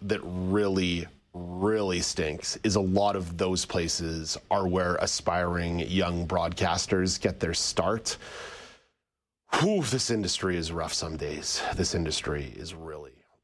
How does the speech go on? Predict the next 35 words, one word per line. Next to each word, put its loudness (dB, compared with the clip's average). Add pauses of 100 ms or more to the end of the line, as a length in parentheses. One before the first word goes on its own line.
(160)
really -20 (100)
rough. -20 (460)
Okay, 4
let's, 2
uh, 4
switch 0
over 4
to 0
something 2
a 2
little 4
bit -2
different 0
and, 2
uh, 4
perhaps 0
a 2
bit 0
more 4
positive, 0
depending 2
on, 4
uh, 4
where 4
you 2
land 4
in 2
the 2
corporate 0
pecking 0
order, 2 (300)
going 4
across 0
the -2
Pacific 0